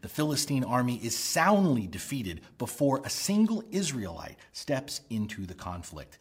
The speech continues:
They are routed as the Israelites pursue them in their retreat. Victorious, Israel recaptures all their lands that had previously been taken.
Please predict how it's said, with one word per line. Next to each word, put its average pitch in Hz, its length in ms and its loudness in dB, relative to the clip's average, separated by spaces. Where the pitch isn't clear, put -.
They 139 180 0
are 117 200 2
routed 110 680 2
as 101 180 -6
the 110 140 -8
Israelites 151 580 0
pursue - 480 2
them 95 300 0
in 104 140 -4
their 98 120 -4
retreat. - 560 -6
Victorious, 104 840 -2
Israel 151 480 0
recaptures 120 800 -4
all 170 220 2
their 156 180 -2
lands 107 460 -4
that 98 80 -8
had 87 160 -10
previously 92 440 -6
been 85 140 -12
taken. 80 420 -12